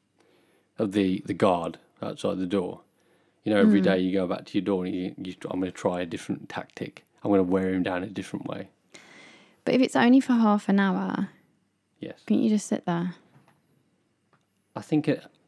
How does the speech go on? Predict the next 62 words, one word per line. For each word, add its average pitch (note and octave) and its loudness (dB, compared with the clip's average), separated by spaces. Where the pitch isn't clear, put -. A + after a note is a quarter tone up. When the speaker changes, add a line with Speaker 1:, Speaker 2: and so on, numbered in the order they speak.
Speaker 1:
an A2 2
element G#2 6
of F2+ -6
begging F#2 4
does F#2+ -2
have G2 -8
to - -18
come F#2+ -2
into F#2 -4
it, - -4
or G2 -2
else F2+ -8
you G#2 -10
just - -14
can G2 -2
be F#2+ -2
like, - -8
"I F2 0
ain't F2 -4
letting F#2 -4
you E2+ 2
in. E2+ -4
You F#2+ 4
ain't F2 0
getting F#2+ -2
in F2+ 0
this F2+ -2
front - -2
Speaker 2:
But - 0
I'd - 2
Speaker 1:
door." - 4
Speaker 2:
be A3 6
like, G#3+ 0
"Thirty - -4
minutes F#3+ 0
have G3 -6
passed, - -6
mate." G#3 0
Speaker 1:
"I - 0
want - -2
tears." D#2+ -4
Speaker 2:
If A3 -4
I A#3 4
just B3+ 4
sat - 2
there F3 2
and F3 2
went, F3 0
"Please G#3 4
let F#3 0
me E3 0
in," E3 -2
and F#3+ 4
then E3+ 4
didn't F3 2
say F3 0
anything F3 2
else E3+ 0
for - -6
thirty - -2
minutes, - -2
Speaker 1:
Mm. F#3 -4